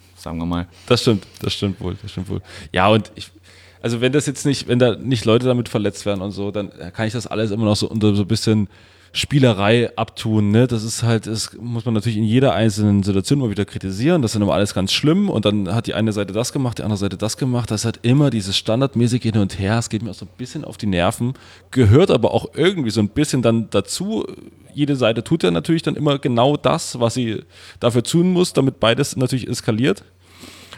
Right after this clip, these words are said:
Speaker 2: Und, ähm, wenn dann Leute irgendwie verletzt werden, ist das, das ist dann scheiße so. Ähm, ist dann aber einfach so eine, so eine Spirale, die sich dann nach oben dreht. Ja, aber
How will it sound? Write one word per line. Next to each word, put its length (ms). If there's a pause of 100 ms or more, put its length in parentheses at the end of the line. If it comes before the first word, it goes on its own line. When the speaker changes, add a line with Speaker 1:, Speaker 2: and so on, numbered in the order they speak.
(140)
Speaker 2:
Und, 560
ähm, 500 (240)
wenn 200
dann 280
Leute 260
irgendwie 140
verletzt 360
werden, 140
ist 100
das, 100 (140)
das 160
ist 320
dann 100
scheiße 420
so. 340 (580)
Ähm, 340
ist 140
dann 100
aber 200
einfach 180
so 80
eine, 160
so 100
eine 120
Spirale, 420
die 60
sich 100
dann 100
nach 100
oben 220
dreht. 340 (640)
Ja, 180
aber 340